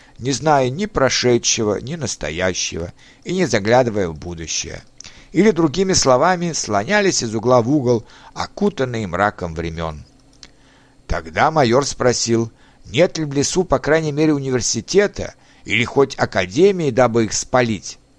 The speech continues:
Но оказалось, что и тут Магнитский его намерения предвосхитил.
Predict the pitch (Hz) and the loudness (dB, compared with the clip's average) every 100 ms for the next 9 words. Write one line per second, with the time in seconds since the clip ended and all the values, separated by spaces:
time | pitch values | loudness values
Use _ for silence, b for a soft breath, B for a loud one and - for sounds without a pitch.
0 | _ _ _ _ - 92 104 104 147 151 | _ _ _ _ -10 -6 -2 2 4 2
1 | - 127 110 - 208 - 127 107 165 175 | 0 0 0 0 -4 -2 0 0 -2 -4
2 | - 135 127 131 123 147 151 131 127 123 | -2 0 2 2 4 4 4 2 -2 -4
3 | 104 120 - 104 151 170 | -4 -6 -8 -6 0 -2